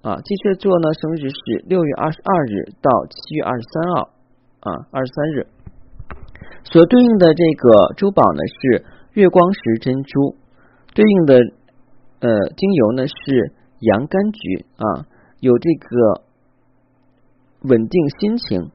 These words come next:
啊的意思。鼠尾草呢能够带来愉快明亮的陶醉感受啊，还有茉莉啊，平息伤痛啊，带来幸福感。鼠尾草其实有的时候我们在做能量净化的时候是用来驱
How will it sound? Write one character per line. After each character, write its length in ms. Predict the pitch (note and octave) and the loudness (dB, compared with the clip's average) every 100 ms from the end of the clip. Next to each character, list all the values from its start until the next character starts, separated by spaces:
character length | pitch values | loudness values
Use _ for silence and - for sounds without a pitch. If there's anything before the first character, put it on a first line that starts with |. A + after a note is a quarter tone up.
| _ | _
啊 200 | F#2 F#2 - _ | -6 -6 -6 _
的 80 | G#2+ | -6
意 240 | G#2 C3 A2 - | -6 -6 -6 -6
思。 160 | G2+ - _ - _ _ | -10 -10 _ -20 _ _
鼠 180 | - | 0
尾 120 | A3 B3 | 2 2
草 220 | F#3+ A#2 | 2 0
呢 200 | A2+ A#2 | 0 -2
能 140 | A2+ | -4
够 180 | C3+ C3+ | -2 -2
带 240 | - D#3+ B2 | 0 2 2
来 200 | G#2 - | 0 -4
愉 180 | B2 | -8
快 220 | C3 E3 B2+ | -8 -4 -4
明 240 | G#2+ A#2 | -4 -4
亮 180 | D3+ A2 | -4 -4
的 80 | G2+ | -6
陶 260 | - E2+ B2+ | -8 -10 -6
醉 160 | E3+ | -6
感 160 | - - | -6 -10
受 440 | - G#3+ D#3 - - | -8 -6 -6 -10 -10
啊， 160 | E2+ - _ _ _ _ _ _ | -10 -12 _ _ _ _ _ _
还 140 | - D3+ | 0 2
有 60 | |
茉 320 | C#3+ F3 A3+ C#3+ | 4 2 0 0
莉 220 | G2 - _ | -2 -10 _
啊， 240 | A2+ G2+ - _ _ | -8 -8 -10 _ _
平 180 | - D#3 | -6 -6
息 240 | - E3 | -6 -8
伤 280 | F3 F#3 E3+ | -4 -2 -4
痛 220 | F3+ D3+ - | -6 -12 -10
啊， 160 | G#2+ - | -10 -8
带 160 | - A#2 G2+ | -4 -2 -2
来 80 | |
幸 240 | C#3 - D3+ | -6 -10 -12
福 140 | - G#2+ | -10 -8
感。 180 | G2 - - - - | -8 -10 -20 -20 -20
鼠 140 | - C4 | -8 -6
尾 60 | |
草 80 | D4 C3 | -2 -4
其 120 | - D#3 | -4 -10
实 120 | F#3 | -6
有 160 | A#2 | -6
的 40 | F2+ | -6
时 80 | - | -10
候 160 | C#3 E3 | -6 -6
我 20 | G#2+ | -6
们 160 | C#2+ | -8
在 120 | B2+ C#3 | -6 -6
做 200 | C#3 D3+ | -4 -6
能 120 | A#2 A2 | -4 -6
量 160 | C#3+ | -8
净 120 | D#3 D3+ | -10 -10
化 200 | F3+ D3 | -8 -8
的 60 | |
时 60 | B2 A2+ | -8 -10
候 180 | - B2 | -6 -6
是 80 | C#3+ D3+ | -6 -10
用 120 | B2+ | -6
来 120 | G#2 | -6
驱 120 | A#2+ | -8